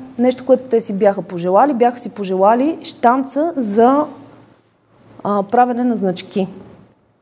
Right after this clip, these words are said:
Това е едно нещо, което реже визията на значката и, и едно друго нещо, което я сглобява и я прави значка. Защо именно тези хора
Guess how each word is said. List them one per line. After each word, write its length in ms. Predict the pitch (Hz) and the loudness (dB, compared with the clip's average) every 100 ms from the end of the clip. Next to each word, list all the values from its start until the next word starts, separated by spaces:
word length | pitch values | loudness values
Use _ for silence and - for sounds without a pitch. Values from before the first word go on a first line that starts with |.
| _ _ _ _ _ _ _ _ | _ _ _ _ _ _ _ _
Това 140 | - 320 | 2 4
е 20 | |
едно 180 | 277 254 | 6 4
нещо, 300 | 277 - 330 | 4 2 -2
което 500 | 285 262 254 254 226 - _ - | 2 2 2 -4 -4 -12 _ -2
реже 480 | 233 247 233 196 196 185 - _ _ _ _ _ _ - | 4 6 4 2 -2 -4 -16 _ _ _ _ _ _ -12
визията 480 | 202 226 196 190 185 | 2 4 4 2 2
на 220 | 185 175 | 2 2
значката 600 | 165 170 - 311 359 349 | 2 -4 2 2 4 2
и, 100 | 349 349 - - - | 0 -2 -12 -20 -10
и 80 | 294 | 0
едно 160 | 285 262 | 4 4
друго 260 | 226 214 | 4 4
нещо, 240 | 208 254 - | 4 0 0
което 240 | 233 190 | 0 0
я 40 | 175 | -4
сглобява 380 | 175 175 220 | -2 2 2
и 20 | 202 | 2
я 120 | 160 | 0
прави 200 | 180 185 | 0 0
значка. 400 | 170 147 - 143 160 | -4 -8 -10 -12 -10
Защо 280 | 160 - | -4 2
именно 220 | 320 339 269 | 2 2 0
тези 260 | 240 214 | 0 0
хора 300 | - 233 349 | 0 2 2